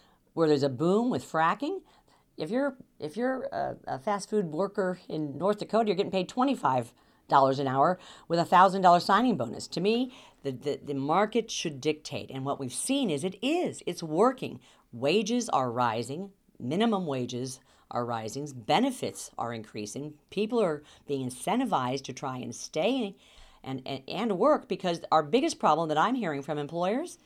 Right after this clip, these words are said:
is that they have, their workforce needs aren't being met. We're not able to get, um, uh, they're not able to find enough workers. And so we're working on some things through our, our workforce and education,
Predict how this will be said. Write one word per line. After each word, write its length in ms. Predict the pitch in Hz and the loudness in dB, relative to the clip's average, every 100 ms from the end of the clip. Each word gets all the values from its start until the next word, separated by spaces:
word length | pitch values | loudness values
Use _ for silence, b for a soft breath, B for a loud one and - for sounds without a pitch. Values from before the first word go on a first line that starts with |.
| b b b b b | b b b b b
is 160 | 165 160 | -4 0
that 200 | 170 - 277 - | -2 -4 -10 -6
they 180 | - 175 | 2 4
have, 280 | 143 127 127 - | 4 2 -2 -6
their 180 | - 151 | -2 4
workforce 680 | 233 277 - 180 135 - | 4 4 -2 -4 -4 -4
needs 240 | 135 117 117 | -8 -6 -6
aren't 180 | 110 107 | -6 -6
being 180 | 123 | -8
met. 280 | 113 104 - - b b b | -8 -12 -16 -18 b b b
We're 80 | 139 | -4
not 260 | 135 147 170 | 2 2 2
able 240 | 180 185 | 2 0
to 80 | 175 | -2
get, 340 | 143 135 147 - - | 0 0 -2 -8 -8
um, 540 | 127 127 123 127 127 b b b b b b | -6 -4 -4 -6 -8 b b b b b b
uh, 180 | 107 117 | -8 -2
they're 120 | 143 | 2
not 120 | 143 | 4
able 140 | 170 | 4
to 80 | 180 | 4
find 180 | 185 185 | 4 4
enough 140 | 190 | 2
workers. 460 | 175 202 254 - - | 4 4 4 -4 -4
And 160 | 139 135 | -4 0
so 160 | 147 | 2
we're 180 | 139 147 | 4 4
working 420 | 139 113 143 175 | 2 2 0 0
on 120 | 160 151 | -4 -4
some 180 | 160 | -6
things 300 | 151 143 156 | -6 -6 -6
through 160 | - 143 | -4 -2
our, 220 | 127 131 - | 0 -2 -4
our 120 | 123 | -2
workforce 400 | 139 147 147 139 | -2 -2 -2 -2
and 80 | 123 | -6
education, 720 | 127 156 180 - 127 131 | -6 -2 -2 -2 -4 -6